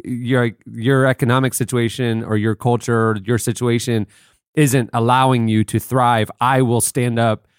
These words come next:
and help you thrive. Like, it's like you have this through line of, like, s-, standing up to the oppressive forces in your life, you know what I mean?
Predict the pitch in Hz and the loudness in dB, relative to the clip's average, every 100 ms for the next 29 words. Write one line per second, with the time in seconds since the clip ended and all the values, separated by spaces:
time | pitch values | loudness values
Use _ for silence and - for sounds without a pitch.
0 | _ 110 98 139 - 120 - 110 110 110 | _ -4 0 0 2 -2 0 0 2 2
1 | 104 - _ - 131 135 131 160 139 - | 0 -4 _ -2 0 0 0 0 -2 -2
2 | 127 120 135 156 139 113 - 143 170 123 | 0 2 2 0 0 -4 0 2 2 2
3 | 107 104 110 104 95 - - - - - | 0 -2 -2 -4 -6 -12 -12 -12 -8 0
4 | 147 135 123 131 - - 120 107 113 101 | 2 2 2 0 -2 0 2 2 2 0
5 | - _ _ - 117 156 143 - 107 - | -4 _ _ -6 -2 0 0 0 -2 0
6 | 135 139 104 87 - - 107 98 95 85 | -2 -2 -4 -6 -8 -4 -4 -2 -4 -10
7 | 80 - 107 117 117 123 143 | -14 -8 -2 0 2 0 -4